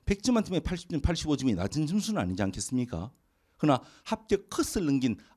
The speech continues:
안전한 점수라 보기도 어렵죠. 우리 공무원 시험은 합격과 불합격만 있는 시험이기 때문에 합격 컷을 넘기는 점수가 의미 있는 점수이지 않겠습니까?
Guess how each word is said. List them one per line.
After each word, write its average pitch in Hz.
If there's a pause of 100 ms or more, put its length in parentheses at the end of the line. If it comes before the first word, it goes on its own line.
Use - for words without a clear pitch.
안전한 143
점수라 214
보기도 107
어렵죠. 123 (880)
우리 147
공무원 214
시험은 147
합격과 -
불합격만 226
있는 120
시험이기 110
때문에 92 (160)
합격 185
컷을 233
넘기는 139
점수가 110
의미 185
있는 196
점수이지 156
않겠습니까? 73